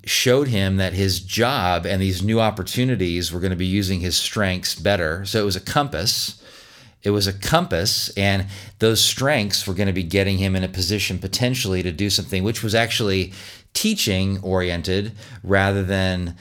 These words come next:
leading in a sense of, um, well, I mean, it was still in a leadership position, but it was, it was in a teaching type position. And so that gave him some insight into this good stuff that could actually happen.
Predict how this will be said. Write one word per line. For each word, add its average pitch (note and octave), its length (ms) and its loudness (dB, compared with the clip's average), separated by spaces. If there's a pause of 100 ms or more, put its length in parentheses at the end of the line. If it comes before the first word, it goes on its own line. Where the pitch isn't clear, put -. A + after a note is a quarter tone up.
(200)
leading G2 680 2
in F#2 140 0
a F#2 60 0
sense - 680 -4 (380)
of, F2+ 460 0
um, E2+ 460 -2 (180)
well, G#2 340 4
I G#2 40 -6
mean, F#2 300 0 (280)
it B2+ 80 4
was A#2+ 320 2
still G3 300 4
in G#2+ 120 2
a G2+ 40 2
leadership B2 480 2
position, F#2 400 -2
but B2 120 4
it G#2+ 60 -2
was, B2 280 0 (280)
it D3 40 2
was D3 160 2
in C#3+ 100 2
a B2+ 60 0
teaching F#2+ 720 -2
type F2+ 240 0 (320)
position. E2+ 600 -4
And A2 320 0 (280)
so C3 420 2
that C3+ 560 2 (260)
gave A#2 360 2
him A2+ 420 0
some G#2 220 -2
insight F#2 520 0
into F#2 220 0
this C3+ 260 0 (280)
good D3+ 220 2
stuff A2 380 0
that A2+ 140 0
could G#2 100 2
actually G2 380 0
happen. B2+ 500 -2